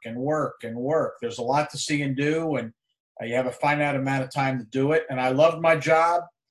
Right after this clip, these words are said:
loved my career. I, you know, for the first thirty-five years in sports, I was a Monday guy. I couldn't wait for, for Mondays, couldn't wait to get to the office. The last five years, honestly, I became a Friday guy. I couldn't wait for the weekends.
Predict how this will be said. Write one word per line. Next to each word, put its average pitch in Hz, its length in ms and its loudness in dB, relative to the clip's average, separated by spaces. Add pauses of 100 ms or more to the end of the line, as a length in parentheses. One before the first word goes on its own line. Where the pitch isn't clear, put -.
(300)
loved 156 280 4
my 156 160 2
career. 151 680 4
I, 131 260 2 (100)
you 135 80 -8
know, 127 160 -2
for - 160 -10
the 123 80 -8
first - 400 0
thirty-five 175 640 2
years 151 320 0
in 131 80 -2
sports, 139 560 -4
I 120 80 0
was 117 160 -4
a 120 80 -8
Monday 131 420 0
guy. 120 300 -2
I 107 60 -6 (100)
couldn't 123 240 -10
wait 139 260 -2
for, 123 340 -2 (640)
for 127 160 -4
Mondays, 127 560 -2
couldn't 135 260 -6
wait 143 280 -2
to 127 80 -10
get 127 180 -4
to 123 100 -14
the 113 140 -8
office. 110 400 -4
The 151 80 -6
last 208 300 2
five 190 260 2
years, 143 260 0
honestly, 143 600 -2 (240)
I 127 60 -2
became 135 300 -2
a - 40 -6
Friday 127 520 0
guy. 110 300 -6 (380)
I 120 60 -10
couldn't 131 260 -4
wait 143 240 -2
for 139 80 -8
the 131 80 0
weekends. 120 640 -4